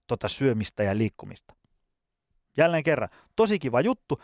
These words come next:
mut ei se kyllä mitään konkreettista muutosta saa aikaan, tai ainakaan pitkällä tähtäimellä,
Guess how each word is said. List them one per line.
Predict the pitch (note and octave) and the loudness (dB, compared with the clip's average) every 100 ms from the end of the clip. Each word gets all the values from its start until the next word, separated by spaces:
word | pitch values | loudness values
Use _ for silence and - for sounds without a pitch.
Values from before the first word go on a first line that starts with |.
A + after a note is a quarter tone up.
| _ | _
mut | C#3 - | -6 2
ei | F#3+ | 2
se | F#3 | 2
kyllä | F3 E3 E3 | -2 2 2
mitään | G3 F3 D3+ - | 2 2 0 2
konkreettista | F#3+ F3+ F3 - B2+ B2 | 0 2 -2 -2 -6 -4
muutosta | C#3+ F3 D#3 - - A2 | -2 -2 -2 -2 2 2
saa | A#2+ B2+ A2+ | 4 2 4
aikaan, | B2 A#2 B2 A#2 G#2+ - _ _ | 2 2 2 0 -2 -12 _ _
tai | B2 A#2 - | 0 2 2
ainakaan | A#2+ B2 A2 | 0 0 0
pitkällä | G3+ G#3+ - C#3 | -2 0 0 2
tähtäimellä, | B2+ A2+ - A2 A2 G#2+ | 2 0 -2 0 0 -2